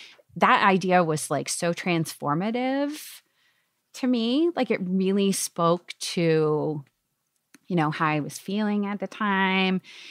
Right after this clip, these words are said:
It kind of bridges from the feelings that I had when I was reading Are You There, God? It's Me, Margaret.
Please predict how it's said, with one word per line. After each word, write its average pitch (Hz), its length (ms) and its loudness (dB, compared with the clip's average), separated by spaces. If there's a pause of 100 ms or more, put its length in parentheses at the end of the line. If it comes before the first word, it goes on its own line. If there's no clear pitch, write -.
(120)
It 220 140 2
kind 233 280 4
of 196 180 0
bridges 180 500 2
from 170 260 2
the 156 80 0
feelings 160 520 -2
that 160 140 -2
I 147 120 2
had 147 640 -2
when 165 160 0
I 151 100 0
was 151 180 -4
reading 156 280 0
Are 151 120 -4
You 151 200 -2
There, 147 200 -2
God? 143 280 -2
It's 147 200 -8
Me, 170 200 2
Margaret. 180 640 2